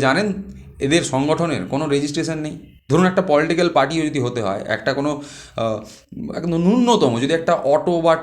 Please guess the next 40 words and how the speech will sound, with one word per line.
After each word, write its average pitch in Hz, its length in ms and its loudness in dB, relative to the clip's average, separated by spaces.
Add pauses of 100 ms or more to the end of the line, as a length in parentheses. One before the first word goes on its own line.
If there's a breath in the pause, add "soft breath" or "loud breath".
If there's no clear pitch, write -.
টোটোর 165 280 4 (100)
সংগঠনও 180 480 0
তৈরি 139 220 0
করতে 107 220 -4
হয়, 147 200 0
তারও 139 200 4
একটা 139 180 -2
রেজিস্ট্রেশন 139 440 -4 (180)
করাতে 107 300 0
হয়। 78 120 -10 (260)
অথচ 135 220 -2 (120)
এই 151 140 0
সংগঠনটা 160 480 0
যার 143 160 2
নাকি 143 140 -2 (100)
একশো 127 220 -4
বছর 143 220 -2
হয়ে 135 140 -2
গেছে 135 160 0
বলে 143 200 0 (420 loud breath)
কয়েন 156 300 4
পাবলিশ 127 320 0
করা 107 180 2
হচ্ছে, 98 280 -6 (520 loud breath)
তাদের 135 260 0
কোনো 156 100 -4 (100)
রেজিস্ট্রেশন 110 480 -2 (100)
নেই। 64 100 -12 (500)
মোদিজি 175 340 2 (380 loud breath)
এই 139 140 2
বছর 165 220 0 (360)
অর্থাৎ 131 240 -2
দু 131 80 -2
হাজার 143 240 4
পঁচিশ 139 240 -4
সালের 151 260 0
পনেরোই 131 320 0
আগস্ট 170 200 -4 (540 loud breath)
লালকেল্লা 127 460 2
থেকে 147 100 0